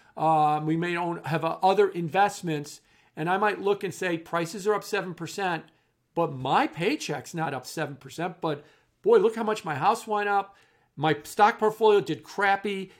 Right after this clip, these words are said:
It was only up twenty-five percent when the st-, uh, S and P was up twenty-nine percent. Uh, you know, some other investments I have went up.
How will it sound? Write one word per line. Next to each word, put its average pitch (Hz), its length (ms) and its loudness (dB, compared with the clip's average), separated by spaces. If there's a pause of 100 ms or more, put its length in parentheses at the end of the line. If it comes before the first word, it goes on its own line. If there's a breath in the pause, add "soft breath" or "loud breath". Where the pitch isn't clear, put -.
It 170 260 2
was 165 160 2
only 196 300 0
up 175 140 -2
twenty-five 196 580 2
percent 190 400 -4
when 160 140 -4
the 139 80 -6
st-, - 200 -10
uh, 156 60 -4
S 156 260 -4
and 165 100 -6
P 175 120 -4
was 143 160 -6
up 143 140 -10
twenty-nine 175 720 -2
percent. 202 540 -4 (380 loud breath)
Uh, 156 420 4
you 175 120 0
know, 175 100 2
some 180 240 -2
other 220 160 4
investments 202 420 -2
I 185 100 0
have 180 200 0
went 180 240 -2
up. 180 220 0